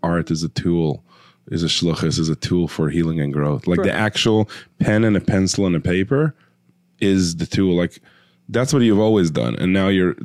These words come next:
Speaker 1: I'm so excited for that.
Speaker 2: Well, I think it's just, I don't know. Like, I'm just
Speaker 1: You said you're
Speaker 2: I'm
Speaker 1: going to Israel. You're gonna do some events there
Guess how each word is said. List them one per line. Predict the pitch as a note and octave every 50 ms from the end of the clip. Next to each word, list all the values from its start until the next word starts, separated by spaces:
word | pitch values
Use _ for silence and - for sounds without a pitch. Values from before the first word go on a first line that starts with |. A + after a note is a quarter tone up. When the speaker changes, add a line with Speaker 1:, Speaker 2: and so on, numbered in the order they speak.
| D#3+ F#3 - - _ - -
Speaker 1:
I'm | - G2+ F#2+
so | - - - A2 A2
excited | G2 - - - C#2+ D#2+ F2 E2+ -
for | - - B1 C2
that. | C2+ - -
Speaker 2:
Well, | - G3+ -
I | - G#3
think | G3+ - G#3+ G#3+ A3
it's | G#3 - -
just, | F3 - - - - _
I | - D#3+ F#3
don't | F#3 F#3
know. | F3+ D#3+ B2+ A#2 A#2 - -
Like, | - C#3 C#3 C3
I'm | C3+ C3+ B2+
just | A2+ G2+ G#2
Speaker 1:
You | G#2+
said | - - D3+ D3 C3+
you're | A2+ G2
Speaker 2:
I'm | F#2+
Speaker 1:
going | G#2+ A2 A2 -
to | G#2+ G2+
Israel. | G2+ G2 G#2 A#2+ C3+ D3+ E3
You're | D3 G2+
gonna | F#2+ F#2 F2+
do | G2 G2+
some | - - F#2+ F#2
events | F#2 E2+ F#2+ F2 F2 E2+ -
there | E2 E2 F2+ G2+ A#2+ D3 D#3 D3+ C3